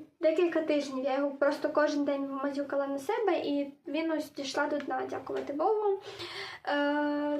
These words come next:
тому тут результати є, мене це радує, і, е, один відтіночок все ще таки залишається. Так, і друга палітра в нас, в мене була ось ця від, е,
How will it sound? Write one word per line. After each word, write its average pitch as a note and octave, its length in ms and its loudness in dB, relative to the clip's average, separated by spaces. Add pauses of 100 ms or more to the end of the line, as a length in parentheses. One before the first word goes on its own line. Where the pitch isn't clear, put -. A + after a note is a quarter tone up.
тому D#4+ 220 4
тут F4 320 4
результати D4 760 0
є, C#4 360 -2 (180)
мене D4+ 260 2
це D4+ 120 -2
радує, F4+ 840 2 (100)
і, D4 440 -2 (1120)
е, D4 260 0
один D4+ 240 2
відтіночок D4+ 520 0
все C#4 220 0
ще D4 160 -4
таки D4 260 -6
залишається. C#4+ 800 -4 (480)
Так, D4+ 360 2
і D#4 60 0
друга G4+ 440 4
палітра F4 380 2
в D#4 40 2
нас, D#4+ 300 2
в D4 40 -2
мене D4+ 220 2
була C#4+ 260 4
ось C#4 200 0
ця C#4+ 280 0
від, C4+ 340 -6
е, D4+ 60 -2